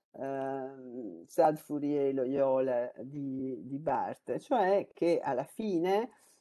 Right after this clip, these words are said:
noi abbiamo, oh, la vita di, abbiamo una breve sch-, un breve schizzo della vita di Fourier, un breve schizzo della vita, eh, di Sade, ma,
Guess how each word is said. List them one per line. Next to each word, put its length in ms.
noi 260
abbiamo, 520
oh, 920
la 180
vita 760
di, 720
abbiamo 320
una 180
breve 500
sch-, 180
un 300
breve 280
schizzo 460
della 160
vita 280
di 100
Fourier, 540
un 60
breve 240
schizzo 540
della 240
vita, 680
eh, 60
di 120
Sade, 720
ma, 180